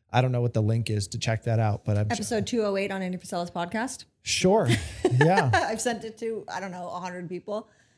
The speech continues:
Speaker 2: So I know exactly what the number is. He went through the whole Live Hard program. So it's episode two oh eight on Real A F on
Speaker 1: If you could ask
Speaker 2: Spotify.
Speaker 1: me, if you could ask me now,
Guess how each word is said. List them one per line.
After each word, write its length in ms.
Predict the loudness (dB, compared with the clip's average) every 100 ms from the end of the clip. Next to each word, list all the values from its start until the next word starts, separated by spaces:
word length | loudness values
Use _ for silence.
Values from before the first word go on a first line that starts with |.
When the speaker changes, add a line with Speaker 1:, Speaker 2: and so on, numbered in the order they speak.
| _ -10
Speaker 2:
So 140 | -2
I 120 | 0
know 260 | 0 0 -2
exactly 480 | -2 -2 -2 -4 -4
what 140 | -6
the 80 | -6
number 320 | -8 -8 -8
is. 220 | -8 -10
He 100 | -6
went 180 | -4 -4
through 80 | -4
the 80 | -4
whole 240 | -2 -4
Live 160 | -4 -8
Hard 160 | -8
program. 340 | -10 -12 -10 -10
So 160 | -8
it's 100 | -6
episode 360 | -6 -6 -4 -4
two 160 | -2 0
oh 100 | 0
eight 160 | 0
on 140 | -2 -4
Real 180 | -4 -4
A 80 |
F 320 | -4 -6 -10 _
on 200 | -14 -2 2
Speaker 1:
If 160 | 4
you 100 | 4
could 160 | 4 2
ask 300 | 2 2 2
Speaker 2:
Spotify. 60 |
Speaker 1:
me, 300 | 2 2 2 -2 _ _ _ _ _ _
if 120 | 0 2
you 80 |
could 140 | 2 2
ask 500 | 2 2 0 -4 -12 _ _ _ _ _ _ _ _ _ _ 2
me 220 | 4 6
now, 380 | 6 4 0